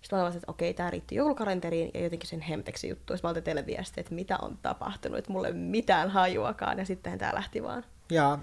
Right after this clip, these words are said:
Speaker 2: ja tässähän
Speaker 1: isonemaan.
Speaker 2: sitten tämä myyjä pahoitteli, että, että hän poisti sen Jodel-keskustelun, minkä hän
Speaker 1: Joo.
Speaker 2: oli siellä aloittanut, ja pahoitteli, että hän ymmärsi jälkikäteen, että, että hän ei todellakaan voi puhua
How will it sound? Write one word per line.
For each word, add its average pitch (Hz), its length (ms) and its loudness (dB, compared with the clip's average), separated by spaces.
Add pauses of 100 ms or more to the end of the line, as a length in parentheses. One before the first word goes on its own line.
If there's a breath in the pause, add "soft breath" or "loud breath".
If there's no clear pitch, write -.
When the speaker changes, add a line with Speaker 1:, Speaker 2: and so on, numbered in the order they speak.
(100)
Speaker 2:
ja 160 100 6
tässähän 180 500 8
Speaker 1:
isonemaan. - 280 0
Speaker 2:
sitten 156 360 6
tämä 131 280 6 (600 soft breath)
myyjä 139 440 6 (160)
pahoitteli, 190 760 4
että, 143 220 -6 (160)
että 127 180 -2
hän 135 260 2 (280)
poisti - 300 6
sen 185 200 6
Jodel-keskustelun, 170 800 4
minkä 165 180 2
hän 160 100 6
Speaker 1:
Joo. 160 60 6
Speaker 2:
oli 160 100 6
siellä 156 200 6
aloittanut, 156 380 4
ja 175 80 4
pahoitteli, 143 560 6
että 131 280 0
hän 131 160 -2 (100)
ymmärsi 147 400 2
jälkikäteen, 147 540 4
että, 127 280 -2 (420 soft breath)
että 131 180 0
hän 131 100 6
ei 135 100 4
todellakaan 131 680 4
voi 123 180 0 (100)
puhua 127 400 2